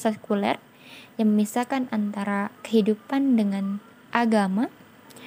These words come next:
itu tidak akan ditemukan dalam peradaban Islam. Hal ini dikarenakan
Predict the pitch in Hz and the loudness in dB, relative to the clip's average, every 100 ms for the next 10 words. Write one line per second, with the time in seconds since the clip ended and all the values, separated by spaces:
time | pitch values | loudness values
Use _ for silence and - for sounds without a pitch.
0 | - - - - - 247 302 285 208 208 | -18 -20 -20 -20 -4 2 4 6 6 4
1 | 220 269 262 226 208 196 196 240 196 185 | 2 4 4 4 2 0 2 4 4 2
2 | 196 196 190 190 185 208 208 - 185 180 | 0 -2 -2 0 -2 2 2 2 -4 -10
3 | - - - - - - - - - - | -16 -20 -20 -20 -20 -20 -20 -20 -20 -20
4 | - - 214 - 220 240 277 311 320 311 | -12 -2 -2 2 4 4 4 2 -2 -6
5 | - - - - - 226 226 220 240 269 | -14 -20 -20 -14 -4 0 2 4 4 4
6 | - - 196 196 262 | 0 -8 -4 -2 -2